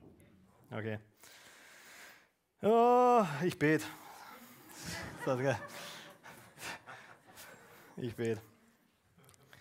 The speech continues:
Die Quintessenz ist tatsächlich, es gibt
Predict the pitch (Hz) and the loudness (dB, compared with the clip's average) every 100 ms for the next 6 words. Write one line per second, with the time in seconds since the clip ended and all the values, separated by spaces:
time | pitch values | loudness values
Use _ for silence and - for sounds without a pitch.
0 | - - _ - 113 - - - - 113 | -20 -20 _ -18 -16 -16 -8 -6 -6 -8
1 | _ _ _ _ _ _ _ _ _ _ | _ _ _ _ _ _ _ _ _ _
2 | _ - - _ _ _ _ _ _ _ | _ -20 -20 _ _ _ _ _ _ _
3 | - 180 - 226 254 214 226 214 180 208 | -2 0 6 6 6 6 6 6 2 4
4 | - 190 - 196 196 175 156 - - - | 6 6 6 6 6 4 2 -4 -16 -20
5 | _ _ _ _ _ _ _ _ _ _ | _ _ _ _ _ _ _ _ _ _
6 | _ _ _ _ _ 175 175 - - 214 | _ _ _ _ _ 2 2 -2 2 4
7 | 208 | 4